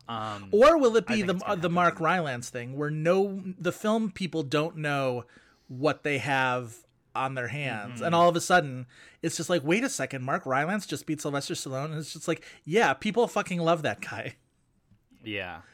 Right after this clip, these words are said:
Speaker 2: Watch it.
Speaker 1: Yeah, yeah,
Speaker 2: Watch
Speaker 1: yeah.
Speaker 2: a Tony Awards, you clod.
Speaker 1: He's in the James Mangold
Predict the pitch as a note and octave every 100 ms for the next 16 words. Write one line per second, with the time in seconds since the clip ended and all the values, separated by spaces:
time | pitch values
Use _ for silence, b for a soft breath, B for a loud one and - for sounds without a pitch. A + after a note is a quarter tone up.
0 | b - E3 A3 - F#2+ F#3+ G#3+ A#3+ -
1 | G#3+ G#3 F3 C3+ B2+ B2 C#3 - B2 A2+
2 | A2 C#3 C#3 b b b b b _ _
3 | _ _ - F#3+ A#3 C4+ C#4 A3+ G3 F#3
4 | F3+ F#3 F3+ E3+ E3+ E3+ E3+ D3+ C#3